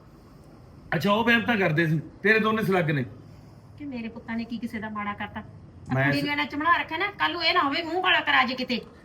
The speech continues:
Speaker 1: ਜਦੋਂ ਕਾਲਾ ਕਰਾਊਗੀ ਮੂੰਹ ਨਾ, ਮੈਂ ਦੇਖ ਲੂੰ ਆਪੇ। ਉਦੋਂ ਤੂੰ ਨਾ ਮੇਰੀ ਗੱਲ ਸੁਣ, ਮੇਰੇ ਕੋਲੇ ਆਈ, ਠੀਕ ਹੈ ਨਾ?
Speaker 2: ਦੇਖ
Speaker 1: ਤੂੰ ਤਾਂ ਪੁੱਤਾਂ ਦੀ ਐ, ਜਿਵੇਂ ਤੈਨੂੰ ਕਹਿਤਾ ਉਹਨਾਂ ਦੇ ਮਗਰ ਲੱਗੀ ਰਹਿਣੀ ਹੈ ਚੌਵੀ ਘੰਟੇ। ਮੈਂ ਅੱਗੇ ਤਿੰਨ ਵਾਰੀ ਉਹਦੀ ਬੀਏ ਦੇ ਦਾਖਲਾ ਭਰਤਾ, ਕੀ ਬਣਿਆ?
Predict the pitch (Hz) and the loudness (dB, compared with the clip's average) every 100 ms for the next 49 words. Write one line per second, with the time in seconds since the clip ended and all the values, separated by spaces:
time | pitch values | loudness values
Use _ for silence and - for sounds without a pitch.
0 | - 127 143 156 156 151 156 151 151 151 | -12 -4 -2 0 0 2 2 2 0 0
1 | 165 160 180 196 185 160 156 143 127 117 | 0 0 2 2 2 4 4 4 2 -2
2 | 131 - - - 196 214 214 208 208 202 | -4 -6 -14 0 4 4 4 4 4 6
3 | 190 180 156 180 175 175 180 160 151 165 | 4 4 2 2 2 4 2 4 2 2
4 | 254 233 156 - 156 160 147 135 208 220 | 2 2 0 -8 -10 -8 -8 -4 0 0
5 | 214 226 214 208 190 170 143 185 202 208 | 0 2 4 4 4 2 2 0 2 0
6 | 202 202 226 226 220 196 185 180 165 185 | 2 2 2 0 2 2 2 2 2 4
7 | 185 208 196 156 156 151 175 175 131 - | 4 4 2 2 0 -2 -2 -2 -4 -8
8 | - - - - - - - 180 190 190 | -16 -20 -20 -20 -20 -20 -8 2 4 6
9 | 196 196 - - 202 196 202 208 208 214 | 2 0 -6 -8 -2 2 2 2 2 0
10 | 196 190 196 190 190 190 220 - 170 - | 2 4 4 4 2 2 2 -2 -6 -12
11 | - - - - - 214 220 214 | -20 -20 -20 -8 0 2 4 2